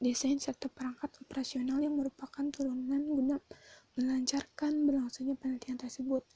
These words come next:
Menurut Creswell, dua ribu sembilan belas, dua ribu sembilan, halaman tiga menyatakan bahwa research designs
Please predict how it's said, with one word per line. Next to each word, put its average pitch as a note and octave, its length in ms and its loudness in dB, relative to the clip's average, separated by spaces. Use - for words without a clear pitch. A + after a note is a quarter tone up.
Menurut B3 480 0
Creswell, C#4 720 -2
dua C4 80 2
ribu C4+ 240 2
sembilan C#4 480 4
belas, C4+ 320 4
dua C4+ 80 12
ribu B3+ 240 4
sembilan, B3+ 480 4
halaman C4+ 320 4
tiga C4+ 320 4
menyatakan C4+ 560 0
bahwa B3 320 -4
research D4 480 4
designs C4 720 2